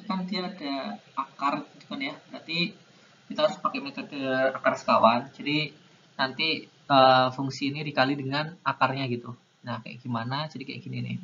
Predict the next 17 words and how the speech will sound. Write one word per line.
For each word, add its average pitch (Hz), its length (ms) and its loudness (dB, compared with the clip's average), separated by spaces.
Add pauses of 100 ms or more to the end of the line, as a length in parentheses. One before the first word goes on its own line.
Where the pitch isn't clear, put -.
(920)
Kan 143 400 2
sembilan 131 720 0
akar 127 640 -6
X 135 400 -6
kurang 127 320 -2
sembilan 123 440 0 (120)
gitu 123 160 -6
ya, 135 80 -4 (160)
per 151 240 -2 (480)
X - 240 -12
tambah, 123 340 -2 (540)
eh, 127 160 -2
sorry, - 240 -8 (640)
X - 240 -10
kurang 127 240 2
satu 123 240 -2
ya. 120 160 0